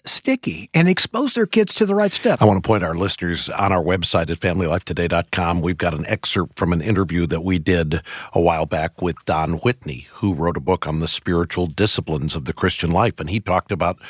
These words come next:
Speaker 2: having family devotions. And he said he thought his kids weren't paying any attention. He was <laughs> doing this. He felt like a failure in the whole thing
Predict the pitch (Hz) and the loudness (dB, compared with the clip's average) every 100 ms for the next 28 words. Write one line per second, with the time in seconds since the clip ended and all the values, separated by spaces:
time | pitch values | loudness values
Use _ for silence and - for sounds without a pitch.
0 | - - - - 90 113 101 98 110 107 | -16 -16 -10 -2 0 0 0 0 2 0
1 | 101 139 - 110 - - - - - - | 0 -2 -2 -10 -12 -14 -14 -20 -20 -10
2 | - 98 104 123 - 123 120 113 - _ | -2 0 0 0 0 2 0 -2 -14 _
3 | - 156 180 - 127 - _ _ _ _ | 0 0 2 0 -2 -8 _ _ _ _
4 | _ _ - 160 - - 90 82 87 85 | _ _ 0 0 0 -2 -4 -4 -6 -6
5 | - 90 78 82 80 - 87 - 78 113 | -2 -2 -2 -6 -4 -4 -4 -6 -2 2
6 | 120 123 294 117 120 113 117 - 160 - | 4 4 2 2 2 2 0 0 -2 0
7 | 85 92 95 87 104 92 90 92 80 80 | -2 -2 -4 -2 0 2 2 0 0 0
8 | 101 - 131 117 | -2 0 -2 -2